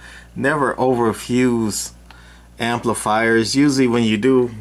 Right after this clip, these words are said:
uh, sooner or later you're gonna blow the power transformer, but, uh, thank goodness he didn't blow the power transformer, 'cause the transformer, um, when that's gone, is, you know, almost costs half as much as the amp do between that and tubes.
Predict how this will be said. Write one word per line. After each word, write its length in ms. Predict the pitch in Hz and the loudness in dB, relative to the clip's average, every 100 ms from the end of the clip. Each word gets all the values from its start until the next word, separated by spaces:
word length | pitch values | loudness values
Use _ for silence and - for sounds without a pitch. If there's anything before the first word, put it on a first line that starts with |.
| 110 - | -16 -10
uh, 220 | 92 90 | -6 -4
sooner 260 | - 139 127 | 0 2 4
or 80 | |
later 220 | 117 120 117 | 4 4 2
you're 180 | 107 | 0
gonna 80 | 110 | -2
blow 540 | 92 - - 107 117 113 | -4 -10 -4 0 2 2
the 140 | 107 | -2
power 440 | - 117 117 95 | -2 0 2 0
transformer, 880 | 92 101 90 90 - 101 98 92 92 | 0 -2 -4 -4 -6 -2 0 0 -2
but, 240 | 92 95 - - - - - - | -2 -2 -4 -12 -20 -20 -20 -12
uh, 200 | 90 92 | -6 -6
thank 300 | 95 120 120 | -2 -2 0
goodness 320 | 123 117 117 | 0 0 0
he 100 | 120 | 0
didn't 220 | 117 113 | 0 0
blow 180 | 101 113 | 2 2
the 80 | 117 | 2
power 380 | - 117 110 95 | 0 -2 0 -2
transformer, 720 | - 95 92 87 101 101 98 | -2 -4 -4 -4 -2 0 0
'cause 280 | 98 95 90 | -2 -4 -6
the 60 | |
transformer, 840 | - - 123 110 - 104 98 98 90 | -8 -2 0 0 -2 0 0 2 0
um, 340 | 82 80 71 - - - - - - - | -2 -4 -8 -16 -20 -20 -20 -20 -20 -4
when 140 | 123 | 0
that's 220 | 135 127 | 0 -2
gone, 400 | - 113 110 110 | -2 -2 0 2
is, 300 | 101 98 - | 2 0 -4
you 180 | - - | -6 -2
know, 160 | 123 110 | 0 2
almost 400 | 120 139 104 - | 2 2 0 -2
costs 340 | 113 107 104 | -4 -2 -2
half 260 | - 110 113 | -2 -4 -4
as 140 | 110 | -4
much 220 | 117 117 | -2 0
as 160 | 113 101 | -2 -2
the 120 | 104 | -2
amp 360 | 82 131 113 - | 0 0 -2 -4
do 220 | 104 95 - - - - | -4 -4 -8 -20 -20 -16
between 380 | 107 98 110 98 | -12 -8 -6 -4
that 180 | 101 107 | -2 -2
and 160 | 92 - | -4 -6
tubes. 500 | 120 110 101 - | -4 -2 -4 -10